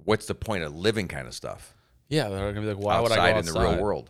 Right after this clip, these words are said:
Speaker 2: Why would I go outside when I
Speaker 1: Yeah,
Speaker 2: can
Speaker 1: why would I ever do anything?
Speaker 2: fly on a dragon?"
Speaker 1: So people, I think that's, this is almost like probably a science fiction movie, or maybe it's like a drug, right,
Speaker 2: Well
Speaker 1: that you don't wanna try ever. You don't wanna try the metaverse.
Speaker 2: Apple has their thumb on the pulse of everything, so they've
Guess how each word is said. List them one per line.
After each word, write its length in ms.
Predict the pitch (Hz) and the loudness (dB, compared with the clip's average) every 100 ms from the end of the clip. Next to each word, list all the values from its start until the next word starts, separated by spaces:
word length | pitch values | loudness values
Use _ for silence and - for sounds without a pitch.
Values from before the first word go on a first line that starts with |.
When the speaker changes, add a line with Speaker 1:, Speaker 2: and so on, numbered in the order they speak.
| - | -6
Speaker 2:
Why 140 | 98 | 0
would 80 | 104 | 0
I 40 | 110 | 2
go 120 | 107 | 2
outside 300 | 101 101 98 | 2 0 0
when 120 | 95 | -2
I 40 | 92 | -2
Speaker 1:
Yeah, 140 | 82 | -2
Speaker 2:
can 60 | 67 | 0
Speaker 1:
why 120 | 82 | 0
would 140 | 90 | 2
I 20 | |
ever 180 | 87 87 | 2 0
do 140 | 82 85 | -4 -4
anything? 160 | 90 | -4
Speaker 2:
fly 180 | 87 104 | -2 -2
on 80 | 98 | -4
a 40 | |
dragon?" 580 | 90 90 87 92 87 76 - - _ _ _ - - | -8 -8 -8 -8 -10 -10 -16 -20 _ _ _ -16 -12
Speaker 1:
So 180 | - 85 | -6 -6
people, 400 | - 143 113 98 _ - | -4 -6 -6 -10 _ -14
I 80 | |
think 240 | - 143 139 - | -10 -10 -12 -12
that's, 280 | 92 - - | -12 -12 -14
this 340 | 85 73 71 | -10 -8 -8
is 60 | 90 | -6
almost 340 | 95 117 104 | -2 0 0
like 220 | 92 87 | -2 -4
probably 240 | - 92 85 | -4 -4 -4
a 40 | |
science 300 | - 87 80 | -6 -8 -10
fiction 580 | - 85 - 80 76 71 _ _ 73 80 | -10 -10 -8 -12 -12 -14 _ _ -14 -8
movie, 560 | 85 69 71 71 67 _ | -8 -8 -10 -12 -14 _
or 120 | - | -20
maybe 420 | 65 76 82 78 73 | -16 -10 -8 -6 -8
it's 180 | - | -10
like 200 | 71 73 | -8 -8
a 40 | 69 | -10
drug, 400 | 65 64 58 - - - - - - - | -10 -10 -10 -16 -20 -20 -20 -20 -20 -6
right, 100 | 110 | 0
Speaker 2:
Well 120 | 113 | 2
Speaker 1:
that 180 | 98 - | 2 -2
you 60 | 80 | -4
don't 160 | 71 | -4
wanna 200 | 71 65 | -6 -10
try 420 | - 76 67 65 - | -10 -8 -6 -6 -8
ever. 320 | 65 - - _ _ _ - | -12 -12 -20 _ _ _ -10
You 80 | 82 | -6
don't 140 | 76 | -4
wanna 140 | 76 | -6
try 180 | 73 76 | -6 -6
the 60 | 69 | -8
metaverse. 440 | 64 60 60 - - _ _ _ - | -10 -14 -16 -18 -20 _ _ _ -8
Speaker 2:
Apple 380 | 110 135 180 147 | -2 0 2 2
has 200 | 135 117 | 2 2
their 120 | 101 | -2
thumb 260 | - 113 107 | -2 -2 -2
on 80 | 95 | -6
the 60 | |
pulse 340 | - 98 95 - | -6 -2 -2 -4
of 100 | - | -8
everything, 560 | 90 98 110 113 117 | -6 -4 -2 -4 -4
so 220 | 107 98 | -2 -2
they've 360 | 90 98 101 | 0 0 -2